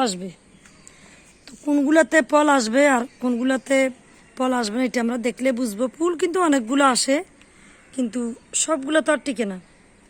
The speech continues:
এখানে দুটি, এই দুইটাতে ইনশাল্লাহ ফল আসবে। এখানে আছে অনেকগুলো, তো এগুলাতে ফল আসবে। আর এই যে ছোট ছোট দেখতেছেন, এগুলা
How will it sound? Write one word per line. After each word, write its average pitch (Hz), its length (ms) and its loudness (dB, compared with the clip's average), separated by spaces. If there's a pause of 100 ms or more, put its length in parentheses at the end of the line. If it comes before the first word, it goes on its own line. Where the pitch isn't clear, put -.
(280)
এখানে 294 200 -2 (140)
দুটি, 277 200 -4 (120)
এই 277 120 -2
দুইটাতে 254 300 -2 (100)
ইনশাল্লাহ 254 340 -4 (460)
ফল 254 220 -6
আসবে। 214 180 -8 (100)
এখানে 254 280 -6
আছে 226 200 -6
অনেকগুলো, 240 380 -6 (680)
তো 240 80 -12 (180)
এগুলাতে 285 400 -2 (380)
ফল 262 160 0 (100)
আসবে। 240 240 0 (800)
আর 220 200 -2 (640)
এই 233 140 0
যে 269 100 4 (300)
ছোট 277 140 -4 (120)
ছোট 262 120 -4 (140)
দেখতেছেন, 269 480 -2 (1160)
এগুলা 262 340 -2